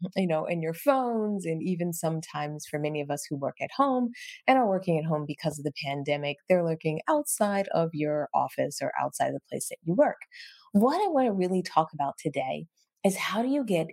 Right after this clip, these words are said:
in control of those distractions? How do you really manage a day so that you don't become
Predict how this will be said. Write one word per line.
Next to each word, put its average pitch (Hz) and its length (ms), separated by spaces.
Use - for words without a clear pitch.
in 165 200
control 156 760
of 147 220
those 135 240
distractions? - 840
How 226 360
do 302 80
you 247 320
really 180 540
manage 165 640
a 151 120
day 147 520
so 269 520
that 165 360
you 214 480
don't 170 300
become 156 540